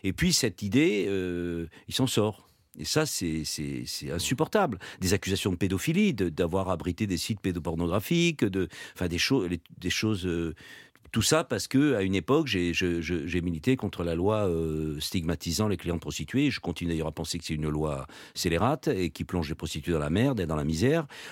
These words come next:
parce que j'ai, je suis un, un, je suis un, un passionné par la, de corrida, parce que, et que tout ça, c'est, sont des thèmes qui sont, euh, plus du tout à la mode, c'est le moins qu'on puisse dire. La mode est au contraire de vilipender, euh, les,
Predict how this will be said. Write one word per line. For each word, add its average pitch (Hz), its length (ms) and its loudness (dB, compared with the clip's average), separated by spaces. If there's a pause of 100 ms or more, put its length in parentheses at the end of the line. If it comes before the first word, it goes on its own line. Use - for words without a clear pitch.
(140)
parce - 180 0
que 113 240 4
j'ai, 85 380 2
je 78 160 -2
suis - 180 -4
un, 80 100 0
un, 76 300 -6
je 80 140 -6
suis 90 200 -4
un, 78 280 -2
un 78 180 -6
passionné 87 380 0
par 80 120 -2
la, 78 260 -4
de 78 120 -2
corrida, 107 640 0 (260)
parce 98 160 2
que, - 120 0
et 92 180 2
que 92 140 -4
tout 92 200 -4
ça, 135 220 0
c'est, 101 540 -2
sont 87 180 -6
des 82 140 -4
thèmes 127 300 2
qui - 120 -8
sont, 101 460 0
euh, 76 120 -2 (500)
plus 120 180 6
du 92 100 -8
tout 98 140 2
à - 20 4
la 87 80 2
mode, 131 180 4
c'est - 60 -2
le 107 60 2
moins 110 100 2
qu'on 98 120 0
puisse 95 180 0
dire. 85 360 0
La 78 120 -4
mode 98 240 0
est 82 180 -2
au 85 60 -4
contraire 117 420 2
de 85 80 -4
vilipender, 92 920 0
euh, 82 300 -2
les, 82 340 -4